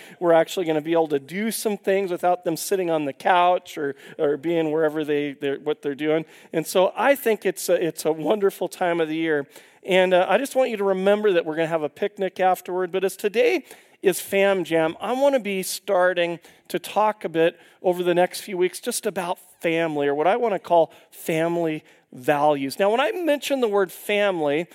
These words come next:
and, and I want some participation here today, what are some words that come to mind? If you can give me, like, a one-word thing that when it comes to family, you can just kinda shout it out to me. Love. Love. I heard love, okay.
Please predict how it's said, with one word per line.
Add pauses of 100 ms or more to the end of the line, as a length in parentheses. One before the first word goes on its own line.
(220)
and,
and
I
want
some
participation
here
today, (320)
what
are
some
words (300)
that
come
to
mind?
If
you
can
give
me,
like,
a
one-word (240)
thing
that
when
it
comes
to
family,
you
can
just
kinda
shout
it
out
to
me. (1400)
Love.
Love.
I
heard
love,
okay.